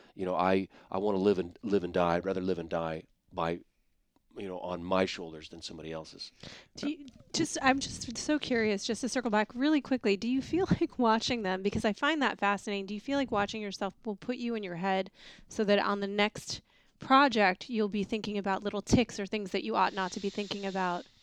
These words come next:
Speaker 2: rather than being in the moment or the character?
Speaker 1: Uh, you, you know what, you, it's, it's,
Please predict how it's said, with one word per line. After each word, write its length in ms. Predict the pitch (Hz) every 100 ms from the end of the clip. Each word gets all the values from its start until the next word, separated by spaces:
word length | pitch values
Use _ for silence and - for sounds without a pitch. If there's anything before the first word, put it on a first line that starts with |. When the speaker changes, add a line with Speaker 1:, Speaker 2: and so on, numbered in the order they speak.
| -
Speaker 2:
rather 220 | 202 190
than 100 | 190
being 220 | 196 190
in 60 | 185
the 60 |
moment 300 | 185 185 180
or 80 | 175
the 100 | 180
character? 560 | 175 160 170 - 104 - -
Speaker 1:
Uh, 560 | 120 107 107 107 101 98 - - -
you, 320 | 147 151 165
you 240 | 160 156
know 80 | 139
what, 120 | 139
you, 160 | 135 143
it's, 240 | 139 147 -
it's, 260 | 143 -